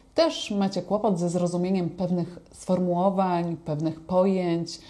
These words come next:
pewnych zapisów, które pojawiają się w sporze z bankiem, które dla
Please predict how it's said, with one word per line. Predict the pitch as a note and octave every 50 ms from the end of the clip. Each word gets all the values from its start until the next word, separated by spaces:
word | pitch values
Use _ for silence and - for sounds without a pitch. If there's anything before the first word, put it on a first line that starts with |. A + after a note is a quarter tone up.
| - - - - -
pewnych | E3+ D#3 F3 F3+ F3+ E3
zapisów, | D#3+ F3+ F3 F3 - G#3 G#3 G3 - - F#3+ F3+ F3+ F3+ - - - - - - - - F#3
które | - - F#3+ F#3 F3+ F3+
pojawiają | F3+ F#3+ F3+ F3+ F3 F#3 G3 G3+ F#3 F3+ F3
się | F3 F3 F3+ E3+ E3+ E3+ E3+ E3+ E3+ E3+ - - -
w | F#3 E3+ D#3+ D#3+
sporze | - - - F#3 F3 F#3 F3
z | E3+
bankiem, | D#3 D#3+ D3 C#3+ D3+ D3 - G#3+ A#3 C4
które | C4 - - D#4 D4+ C4+ A#3
dla | G3 G3+ G3 F#3 F3+ F3+ E3+